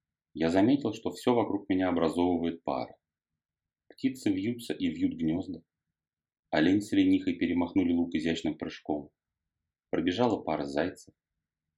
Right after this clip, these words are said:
Жаворонки, которых я уже видел,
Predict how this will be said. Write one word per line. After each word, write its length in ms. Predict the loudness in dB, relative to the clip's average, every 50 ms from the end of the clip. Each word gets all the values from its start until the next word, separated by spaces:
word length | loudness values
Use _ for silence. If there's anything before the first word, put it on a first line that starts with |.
| _ _ _ _ _ _ _ _ _ -6
Жаворонки, 680 | 0 2 4 4 4 2 -2 -4 -6 -10 -16 -20 -20 _ _ _ _ _
которых 400 | -4 -2 0 0 0 0 -2 -2
я 140 | -2 0 0
уже 180 | 0 0 0 0
видел, 340 | 0 -2 -2 -4 -8 -14